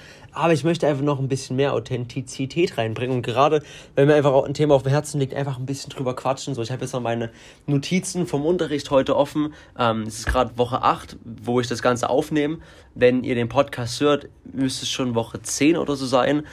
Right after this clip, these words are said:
Müsste es schon irgendwo Mitte Dezember sein, weil ich gerade ganz, ganz viele Folgen auch vorproduziere. Weil wir hier vom D T S aus zwei oder eineinhalb bis zwei Monate im Outreach sind. Das heißt, Outreach, wir gehen, wir fliegen in ein anderes Land. Ich fliege in die Philippinen für,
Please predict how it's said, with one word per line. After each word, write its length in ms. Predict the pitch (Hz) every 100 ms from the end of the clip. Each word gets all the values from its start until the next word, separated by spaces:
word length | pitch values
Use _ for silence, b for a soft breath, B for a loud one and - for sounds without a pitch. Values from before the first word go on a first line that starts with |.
| B B
Müsste 240 | 131 120
es 60 | 120
schon 120 | 135
irgendwo 200 | 123 120
Mitte 180 | 120 123
Dezember 420 | 117 - 135 123
sein, 160 | 110 107
weil 100 | 107
ich 80 | -
gerade 220 | 117 113
ganz, 180 | 123 123
ganz 160 | 117
viele 180 | - 110
Folgen 280 | - 127 -
auch 120 | -
vorproduziere. 800 | - 139 - - - - 117 120 B B B B -
Weil 440 | 143 175 165 135
wir 200 | 120 131
hier 260 | 110 135 135
vom 220 | 131 120
D 140 | 131
T 160 | 127 117
S 260 | 131 -
aus 320 | - 113 143 - B B B B _ -
zwei 540 | - 123 135 170 - - - -
oder 240 | 131 -
eineinhalb 400 | 156 180 170 160
bis 200 | 139 -
zwei 260 | - 135 143
Monate 640 | 139 147 117 123 131 - - -
im 140 | 135 131
Outreach 400 | 170 196 127 -
sind. 360 | - 101 98
Das 140 | 104 113
heißt, 360 | 113 120 -
Outreach, 440 | 131 156 156 151 -
wir 100 | 120
gehen, 260 | 127 127
wir 80 | 117
fliegen 260 | - 131 127
in 60 |
ein 40 | 117
anderes 300 | 113 107 104
Land. 220 | 123 131
Ich 100 | 104
fliege 220 | 139 127
in 80 | 120
die 60 | 107
Philippinen 500 | 131 120 - 202 190
für, 260 | 117 104